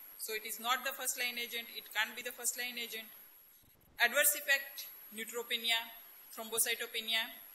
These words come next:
and hepatitis. So, okay,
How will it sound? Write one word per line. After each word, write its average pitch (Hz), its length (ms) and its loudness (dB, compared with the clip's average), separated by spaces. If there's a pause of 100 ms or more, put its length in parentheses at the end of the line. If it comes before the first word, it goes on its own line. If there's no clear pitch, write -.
(460)
and 220 220 2 (420)
hepatitis. 190 800 0 (1300)
So, 226 460 0 (1700)
okay, - 240 -8